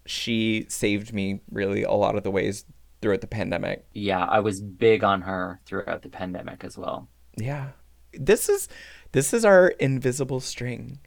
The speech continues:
Speaker 1: tying me
Speaker 2: Yeah,
Speaker 1: to you.
Speaker 2: <laughs> yeah.
Speaker 1: <laughs>
Speaker 2: Brené Brown. Yeah.
Speaker 1: Listen, it is
Speaker 2: I've listened to so many interviews and everything.
Speaker 1: So much wisdom, and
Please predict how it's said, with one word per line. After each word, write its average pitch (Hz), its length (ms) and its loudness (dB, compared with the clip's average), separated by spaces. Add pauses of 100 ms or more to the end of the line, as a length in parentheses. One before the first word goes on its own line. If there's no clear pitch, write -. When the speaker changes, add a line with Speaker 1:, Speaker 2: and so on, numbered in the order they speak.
(140)
Speaker 1:
tying 120 460 -2
me 120 80 8
Speaker 2:
Yeah, 214 340 8
Speaker 1:
to - 40 6 (280)
you. 165 60 8
Speaker 2:
<laughs> - 0 -
yeah. 160 340 10
Speaker 1:
<laughs> 160 500 6 (460)
Speaker 2:
Brené 139 380 10
Brown. 135 480 8 (560)
Yeah. - 200 0
Speaker 1:
Listen, 170 680 10
it 139 340 6
is 127 260 8
Speaker 2:
I've 131 160 6
listened 135 360 4
to 123 320 0
so 127 240 2
many 120 180 -2
interviews 101 920 -2
and 92 180 -2
everything. 90 680 -4
Speaker 1:
So 156 920 6 (140)
much 120 320 0
wisdom, 101 760 2 (160)
and 95 680 2